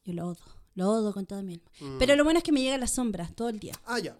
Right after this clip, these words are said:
Speaker 1: Como que los chicos hubiesen
Speaker 2: Sí,
Speaker 1: sabido.
Speaker 2: no, pero el calor
Speaker 1: <laughs>
Speaker 2: está
Speaker 1: Está
Speaker 2: asqueroso,
Speaker 1: brigio.
Speaker 2: está,
Speaker 1: Pero
Speaker 2: está,
Speaker 1: mañana ya un
Speaker 2: está
Speaker 1: poco
Speaker 2: acuático.
Speaker 1: menos, así que bacán. Mañana termino con todo, sí o sí. Y porque no subió tampoco el posteo como oficial del muro, lo han compartido varios y toda la weá, pero no está terminado, ¿cachai?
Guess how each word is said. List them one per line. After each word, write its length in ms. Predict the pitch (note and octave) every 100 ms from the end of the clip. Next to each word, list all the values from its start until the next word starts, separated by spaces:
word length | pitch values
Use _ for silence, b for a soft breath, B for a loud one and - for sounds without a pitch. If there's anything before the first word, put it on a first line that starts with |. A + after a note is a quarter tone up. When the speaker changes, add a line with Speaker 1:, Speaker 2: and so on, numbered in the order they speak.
| -
Speaker 1:
Como 160 | G#3+ G#3+
que 100 | G#3
los 80 |
chicos 180 | G3 G3+
hubiesen 240 | G#3+ G#3 G3
Speaker 2:
Sí, 60 |
Speaker 1:
sabido. 200 | F#3+ G#3
Speaker 2:
no, 80 | D3
pero 140 | C#3 C3
el 80 |
calor 200 | C#3 B2+
Speaker 1:
<laughs> 0 |
Speaker 2:
está 500 | A#3 - C4 B2 A#3
Speaker 1:
Está 160 | - G#3
Speaker 2:
asqueroso, 260 | A3 B3 B3
Speaker 1:
brigio. 220 | - F3
Speaker 2:
está, 260 | - C3 B2
Speaker 1:
Pero 140 | B3
Speaker 2:
está, 80 | C4
Speaker 1:
mañana 240 | C#4 D4
ya 220 | C#4 C4+ C4+
un 60 |
Speaker 2:
está 100 | B3
Speaker 1:
poco 120 | C4 C4
Speaker 2:
acuático. 120 | C4
Speaker 1:
menos, 180 | C4 C4
así 100 | -
que 120 | A#3
bacán. 320 | G#3 - A3+ A#3+
Mañana 280 | A3+ A3+ A3
termino 280 | G#3 A3
con 140 | G#3+ G#3
todo, 420 | - G#3+ A3 A3
sí 340 | G#3+ - A3 G#3
o 20 |
sí. 380 | - - D4 -
Y 300 | A3+ A3 G#3+ b b
porque 200 | A#3+ A#3
no 120 | C#4+ D#4
subió 340 | C#4 B3+ C4+
tampoco 320 | C#4 C#4 C#4
el 80 | C#4+
posteo 380 | C#4 C4+ C#4 C4+
como 180 | C#4 C4
oficial 480 | B3 A3+ B3+ B3+
del 160 | C4 C4+
muro, 320 | C4 C#4 C4
lo 100 | A#3
han 120 | A3
compartido 640 | - G3+ G#3 G#3 B3 A#3+ A3
varios 460 | A#3+ C#4 C#4+ C4
y 40 | A#3+
toda 160 | A#3+
la 120 | A#3+ A3
weá, 240 | A3 B3+
pero 200 | C4+ A#3
no 140 | A3 G#3
está 300 | - C#4+ D#4+
terminado, 500 | A4+ G#4 G#4 G#4+ G3
¿cachai? 480 | F3 - G3+ G3+